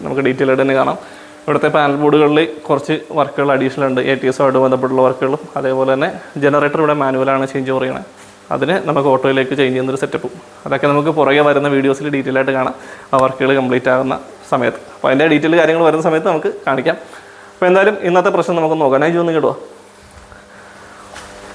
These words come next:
ഇവിടെ, ഇവിടെ മുതൽ നമുക്ക് സ്റ്റാർട്ട് ചെയ്യാം. ഇതാണ് നമ്മുടെ മെയിൻ ഐസൊലേറ്റർ സെക്ഷൻ വരുന്നത്. ഈ ഐസൊലേറ്റർ സെക്ഷൻ്റെ മേൽവശം നോക്കിയാൽ അറിയാം, ഫുൾ റെസ്റ്റ് ആയിട്ട് നിൽക്കുന്നൊരു കണ്ടീഷനാണ്. കണ്ടോ, ഇവിടെയാണ് ഒരു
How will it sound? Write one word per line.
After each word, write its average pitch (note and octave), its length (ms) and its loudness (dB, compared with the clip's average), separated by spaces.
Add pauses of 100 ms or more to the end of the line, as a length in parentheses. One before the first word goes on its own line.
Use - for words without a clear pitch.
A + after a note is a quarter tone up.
(280)
ഇവിടെ, D3+ 180 4 (580)
ഇവിടെ E3 240 0
മുതൽ F3 180 4
നമുക്ക് F3 180 0
സ്റ്റാർട്ട് C3+ 240 2
ചെയ്യാം. B2+ 180 2
ഇതാണ് C#3 220 2
നമ്മുടെ D3+ 240 0 (680)
മെയിൻ C#3+ 160 2 (240)
ഐസൊലേറ്റർ C3+ 400 0
സെക്ഷൻ C3+ 240 -2
വരുന്നത്. C3 220 -2
ഈ C3+ 80 2
ഐസൊലേറ്റർ C3+ 340 -4
സെക്ഷൻ്റെ C#3+ 320 -2
മേൽവശം C3+ 480 2
നോക്കിയാൽ C3+ 320 0
അറിയാം, C3 240 0
ഫുൾ C3+ 160 -2 (140)
റെസ്റ്റ് C3+ 260 0
ആയിട്ട് C3 220 2
നിൽക്കുന്നൊരു C3+ 380 -4 (520)
കണ്ടീഷനാണ്. B2+ 520 -2
കണ്ടോ, B2 160 -6 (1120)
ഇവിടെയാണ് C#3 380 0 (680)
ഒരു C3+ 120 2